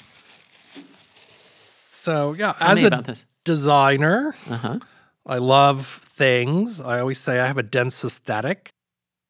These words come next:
Speaker 1: And this is what we give our clients and partners on an annual basis.
Speaker 2: Okay.
Speaker 1: Um, that was last year's gift.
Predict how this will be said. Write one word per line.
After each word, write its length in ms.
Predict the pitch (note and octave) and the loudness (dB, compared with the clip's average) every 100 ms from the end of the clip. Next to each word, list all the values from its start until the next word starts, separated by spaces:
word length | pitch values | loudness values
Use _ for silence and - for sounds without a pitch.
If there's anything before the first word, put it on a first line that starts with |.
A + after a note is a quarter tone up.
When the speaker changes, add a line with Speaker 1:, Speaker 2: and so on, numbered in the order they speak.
| - | -4
Speaker 1:
And 360 | D3+ D3 D3+ | 0 2 0
this 420 | - C#3+ A3 D4 - | -4 4 6 6 2
is 220 | F3 D#3+ | 0 2
what 200 | E3+ D#3 | 2 2
we 140 | D3 | -2
give 640 | C3 D3 C#3+ C#3 C#3 C3+ C3 | 0 2 4 2 0 -8 -14
our 240 | - C#3 | -4 -4
clients 500 | B2+ - E3+ E3 D#3+ | -2 2 4 6 2
and 140 | D3 C3 | -2 -2
partners 560 | - D#3+ C#3+ C#3 C#3 D3+ | 2 2 4 2 2 -2
on 220 | D3 C3+ | 0 2
an 80 | C#3+ | 2
annual 340 | C#3+ C#3+ C3+ | 2 2 2
basis. 640 | A#2+ A2 F2+ - - - | 0 -2 -4 -10 -12 -6
Speaker 2:
Okay. 260 | G#2 - A2+ - - - - _ | -4 -2 -2 -4 -16 -20 -20 _
Speaker 1:
Um, 240 | C#3 A#2+ A#2 | -6 -6 -4
that 180 | C3 | -4
was 140 | B2 A#2 | -4 -4
last 400 | B2 A#2+ B2+ - | -2 -2 -4 -4
year's 200 | G#2+ G#2 | -6 -6
gift. 460 | - F#2 C3+ - | -10 -12 -12 -16